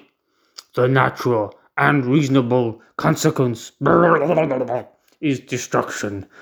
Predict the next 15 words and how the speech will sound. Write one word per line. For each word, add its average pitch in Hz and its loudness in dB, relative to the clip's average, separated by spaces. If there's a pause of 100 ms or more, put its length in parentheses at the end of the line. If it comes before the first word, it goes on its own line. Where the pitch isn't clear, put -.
(160)
Therefore, 131 2 (240)
you 151 2
will 135 2
be 131 0
destroyed 120 -4 (260)
in 131 -4
such - -4
a 113 0
way 117 2 (560)
that 117 -6
the 135 2
example 120 0 (240)
will 143 4
be 143 6
beneficial 131 -2